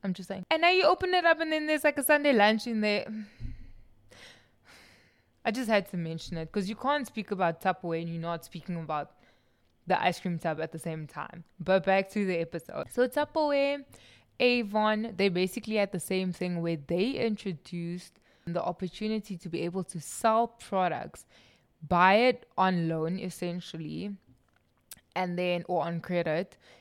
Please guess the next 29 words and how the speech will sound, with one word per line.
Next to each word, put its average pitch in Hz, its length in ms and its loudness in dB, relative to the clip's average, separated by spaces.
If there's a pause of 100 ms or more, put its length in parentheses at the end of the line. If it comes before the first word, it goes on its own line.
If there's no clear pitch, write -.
and 190 140 2
being 202 260 0
able 202 540 0
from, 190 340 0
like, 147 280 -4
Avon 156 340 -4
and 156 220 -6
Tupperware, 151 500 -6
become 214 300 -2
a 226 40 -2
consultant 175 760 -4
or 165 180 -2
a 160 60 -2
distrib-, 160 420 -8 (160)
uh, 151 320 -6 (260)
a 175 60 -4
consultant 240 640 0
or, 185 200 0
like, 170 160 -2
a - 20 -8
sales 190 340 -4
rep, 170 240 -4 (380)
and 196 140 2
then 208 220 -2
sell 240 360 0
it 254 200 0 (120)
to 202 340 -8
whoever, 175 680 0 (180)
whenever, 165 960 -2